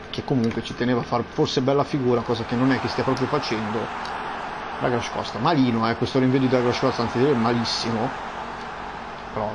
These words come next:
bravo Dybala, dal fastidio, recupera palla, Bentancur, vediamo se riesce la Juve a cercare una ripartenza, è ottima la giocata di Ramsey,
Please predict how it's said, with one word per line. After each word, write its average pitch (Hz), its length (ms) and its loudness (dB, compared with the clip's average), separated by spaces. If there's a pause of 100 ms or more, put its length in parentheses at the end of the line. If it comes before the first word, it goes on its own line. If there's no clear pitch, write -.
bravo 113 220 2
Dybala, 113 360 4
dal 113 160 0
fastidio, 139 680 2
recupera 117 340 0
palla, 135 520 2 (600)
Bentancur, 143 880 2 (460)
vediamo 120 220 -2
se 117 140 -4
riesce 120 300 2
la 117 80 2
Juve 123 280 4
a 120 80 2
cercare 139 320 0
una 135 140 4
ripartenza, 127 760 0
è 113 220 -2
ottima 120 440 2
la 120 100 2
giocata 120 320 0
di 123 140 2
Ramsey, 117 420 -2